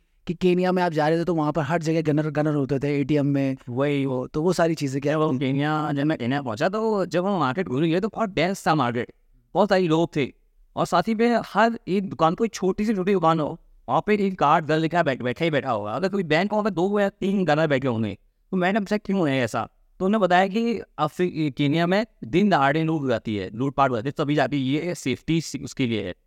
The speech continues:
Speaker 2: तो ये एक जरा difference था, डिफ-, अलग अलग था। अरे, हाँ, हाँ, इंडिया में तो कोई कहीं बैठा नहीं रहता है, पूरा सब एटीएम के आजकल कहाँ banner, कहाँ बैठा ही नहीं है। तो पर अफ्रीका में मैंने ये केन्या में देखा, तो वहाँ पे जरा से ये तो था, पर जब मैं वहाँ से जन-,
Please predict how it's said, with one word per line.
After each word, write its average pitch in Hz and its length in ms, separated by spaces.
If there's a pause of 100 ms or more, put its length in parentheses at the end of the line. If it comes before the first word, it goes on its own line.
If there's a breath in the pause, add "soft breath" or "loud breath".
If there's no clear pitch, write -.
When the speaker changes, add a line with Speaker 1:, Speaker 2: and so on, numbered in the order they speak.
(260)
Speaker 2:
तो 190 60
ये 220 100
एक 208 80
जरा 220 220
difference 180 440
था, 156 160
डिफ-, 127 340
अलग 170 340
अलग 135 340
था। 170 40
अरे, 156 380
हाँ, 135 180
हाँ, 139 120
इंडिया 131 160
में 147 80
तो - 60
कोई 160 120
कहीं 151 240
बैठा 147 220
नहीं 165 160
रहता 147 160
है, 147 100
पूरा 151 220
सब 156 220 (380)
एटीएम 185 340
के 190 60
आजकल 180 240
कहाँ 160 400
banner, 139 320
कहाँ 139 180
बैठा 123 200
ही 143 80
नहीं 135 120
है। 131 120 (400)
तो 202 380
पर 180 100
अफ्रीका 170 380
में 190 40
मैंने 185 160
ये 180 160
केन्या 147 280
में 160 80
देखा, 190 160
तो 185 120
वहाँ 147 160
पे 165 120
जरा 156 180
से 156 120
ये 175 160
तो 202 100
था, 160 340 (420)
पर 160 160
जब 185 220
मैं 196 280
वहाँ 139 160
से 165 60
जन-, 143 240